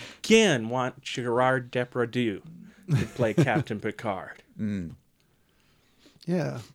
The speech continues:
Speaker 2: Or
Speaker 3: Or
Speaker 2: at least Peter Sellers.
Speaker 1: Yeah,
Speaker 3: J-,
Speaker 1: okay.
Speaker 3: how about Jean Reno?
Speaker 1: There, yeah.
Speaker 3: I would
Speaker 1: But
Speaker 3: like
Speaker 1: I
Speaker 3: that.
Speaker 1: think, uh, you know, uh,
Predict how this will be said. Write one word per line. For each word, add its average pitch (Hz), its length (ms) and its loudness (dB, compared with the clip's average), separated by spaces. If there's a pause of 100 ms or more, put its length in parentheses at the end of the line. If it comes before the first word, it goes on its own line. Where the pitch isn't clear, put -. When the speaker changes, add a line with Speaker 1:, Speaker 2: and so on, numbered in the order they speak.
(120)
Speaker 2:
Or 139 120 -2
Speaker 3:
Or 139 60 0
Speaker 2:
at 135 60 -2
least 104 200 -6
Peter 95 260 -8
Sellers. 78 420 -12 (300)
Speaker 1:
Yeah, 160 380 -2 (140)
Speaker 3:
J-, 135 120 -2
Speaker 1:
okay. 104 240 -4
Speaker 3:
how 175 80 0
about 180 180 4
Jean 156 320 0
Reno? 147 460 -2 (460)
Speaker 1:
There, 147 420 4
yeah. 139 320 0 (760)
Speaker 3:
I 170 60 -10
would 180 120 -4
Speaker 1:
But 147 120 2
Speaker 3:
like 131 160 4
Speaker 1:
I - 20 -2
Speaker 3:
that. 143 60 0
Speaker 1:
think, 139 240 -4
uh, 113 380 0 (440)
you 117 140 -10
know, 95 320 -14 (1000)
uh, 92 640 -16